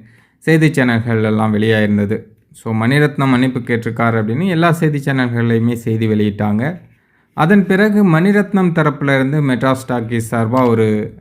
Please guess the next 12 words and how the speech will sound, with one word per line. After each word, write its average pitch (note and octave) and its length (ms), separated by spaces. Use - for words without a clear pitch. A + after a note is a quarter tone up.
அறிக்கை A#2 360
ஒண்ணு A2 140
வெளியாயிருந்தது. G#2+ 580
அதுல E3 320
என்ன D3+ 140
சொல்றாங்க B2+ 560
அப்படின்னா, A#2 240
மணிரத்னம் E3 580
வந்து C3+ 460
யார்கிட்டயும் D#3+ 680
மன்னிப்பு C3+ 360
கேட்கல, A2 800